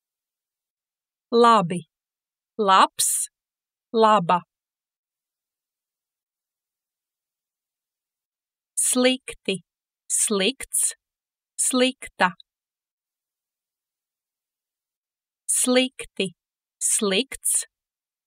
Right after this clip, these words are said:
Slikta. Kur? Kur?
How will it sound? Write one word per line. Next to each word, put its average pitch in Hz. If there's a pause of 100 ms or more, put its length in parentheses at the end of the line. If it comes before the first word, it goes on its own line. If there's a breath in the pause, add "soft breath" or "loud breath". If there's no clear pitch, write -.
(140)
Slikta. 254 (4000)
Kur? 262 (3500)
Kur? 262